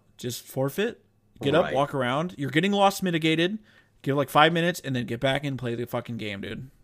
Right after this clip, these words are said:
Speaker 2: Right. Yeah, so someone else, so he, he responds to this person, he goes, "I've been playing since season two. The amount of four v fives I won is astounding.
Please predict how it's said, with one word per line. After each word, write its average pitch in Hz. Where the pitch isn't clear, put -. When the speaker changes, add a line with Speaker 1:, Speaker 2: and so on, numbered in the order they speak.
Speaker 2:
Right. 104
Yeah, 131
so 135
someone 135
else, 120
so 123
he, 117
he 117
responds 117
to 98
this -
person, 104
he 92
goes, 90
"I've 101
been 107
playing 120
since 104
season 101
two. 120
The 107
amount 95
of -
four 113
v 110
fives 104
I 98
won 95
is 78
astounding. 113